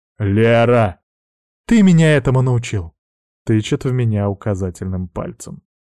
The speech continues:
"Чему, блядь?" "Если человек выбирает между мной и кем-то еще, то пусть выбирает не меня.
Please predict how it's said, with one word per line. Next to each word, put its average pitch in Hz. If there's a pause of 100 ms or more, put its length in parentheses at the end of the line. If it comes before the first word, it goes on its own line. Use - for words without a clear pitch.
(560)
"Чему, 151
блядь?" 123 (520)
"Если 120
человек 120
выбирает 117
между 113
мной 127
и 117
кем-то 120
еще, 120
то 131
пусть 123
выбирает 131
не 135
меня. 104